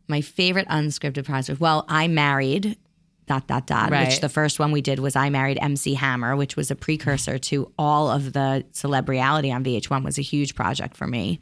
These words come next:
Speaker 2: Interesting.
Speaker 1: Um, that was really, that was really fun. Um, what else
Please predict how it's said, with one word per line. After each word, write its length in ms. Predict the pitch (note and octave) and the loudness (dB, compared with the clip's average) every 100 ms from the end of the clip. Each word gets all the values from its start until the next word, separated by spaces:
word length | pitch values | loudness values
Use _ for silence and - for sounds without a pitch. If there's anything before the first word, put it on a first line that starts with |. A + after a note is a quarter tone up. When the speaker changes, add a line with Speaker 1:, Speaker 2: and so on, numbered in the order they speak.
| - | -6
Speaker 2:
Interesting. 480 | C#3+ C3 - C3 B2+ | -8 -8 -10 -14 -4
Speaker 1:
Um, 600 | D#3+ D3+ C#3+ C#3 C3+ C#3 C#3 _ - _ _ - | 2 2 4 2 2 0 -4 _ -20 _ _ -2
that 160 | D3+ | 0
was 160 | - C#3 | 0 0
really, 540 | C#3+ C#3+ C#3+ C#3 - - | 0 2 2 0 -4 -4
that 120 | D3+ | -2
was 180 | D3 - | -2 -2
really 220 | C#3+ C#3 | -2 -2
fun. 480 | - A#2+ B2 D3+ D#3 - | -2 -2 -2 -4 -10 -2
Um, 500 | D#3+ D3+ D3 C#3+ C3+ C3+ _ _ - - - _ _ _ | 2 4 4 2 0 -4 _ _ -20 -20 -20 _ _ _
what 140 | E3 D3 | -6 -2
else 200 | C#3 | -2